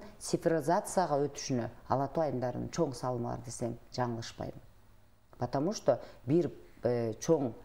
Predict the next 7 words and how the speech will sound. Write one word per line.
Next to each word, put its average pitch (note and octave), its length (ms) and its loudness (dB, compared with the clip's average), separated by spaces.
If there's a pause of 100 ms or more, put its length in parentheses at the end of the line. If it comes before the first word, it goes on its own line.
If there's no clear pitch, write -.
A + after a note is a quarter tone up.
(340)
антенна E3+ 480 2
менен, A#2 340 0 (440)
ошол C#3 340 4
антенна C3 420 2
аркылуу D#3+ 380 0
азыркы C3+ 360 0
күнү D3 260 0